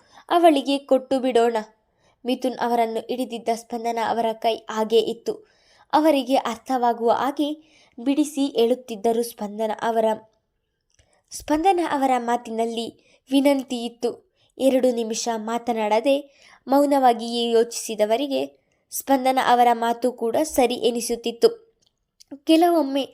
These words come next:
ನಮಗೆ ಸರಿಯಾದ ನಿರ್ಧಾರ ತೆಗೆದುಕೊಳ್ಳಲು ಸಾಧ್ಯವಾಗದಿದ್ದಾಗ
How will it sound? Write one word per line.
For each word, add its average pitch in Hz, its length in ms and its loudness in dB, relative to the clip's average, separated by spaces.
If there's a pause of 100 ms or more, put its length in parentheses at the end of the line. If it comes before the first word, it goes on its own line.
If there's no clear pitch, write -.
(380)
ನಮಗೆ 262 360 0
ಸರಿಯಾದ 247 560 2
ನಿರ್ಧಾರ 240 520 -4
ತೆಗೆದುಕೊಳ್ಳಲು 220 720 -6
ಸಾಧ್ಯವಾಗದಿದ್ದಾಗ 220 1120 -4